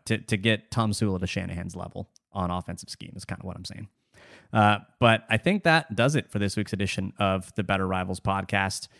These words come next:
Uh, we've got some Patreon videos. We're gonna take a look, I think, at the offensive line 'cause we are going into full evaluation mode at this point. So we're probably gonna have some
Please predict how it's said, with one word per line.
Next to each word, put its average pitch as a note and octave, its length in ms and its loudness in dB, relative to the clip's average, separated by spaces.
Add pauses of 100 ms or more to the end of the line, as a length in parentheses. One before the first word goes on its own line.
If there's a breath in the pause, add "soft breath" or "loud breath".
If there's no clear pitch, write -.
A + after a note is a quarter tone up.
(220 soft breath)
Uh, G#2+ 180 4
we've A#2 200 4
got B2+ 380 4
some A#2 180 2
Patreon C#3+ 420 6
videos. C#3 220 8
We're B2+ 60 6
gonna C#3 120 4
take F3 140 4
a G3+ 40 2
look, G3+ 160 4
I F3 40 6
think, E3 200 0
at C#3+ 100 2
the C3 180 4
offensive C3 320 0
line A#2 200 4
'cause G2 120 -2
we A2+ 100 4
are A2+ 60 4
going A#2 240 4
into G#2 140 4
full G#2+ 220 2
evaluation F2+ 560 -2
mode - 140 -6
at - 80 -10
this E2 120 -8
point. - 260 -8
So G2 80 -2
we're G2 80 0
probably B2 260 4
gonna G#2+ 120 2
have G2 240 2
some F#2+ 260 0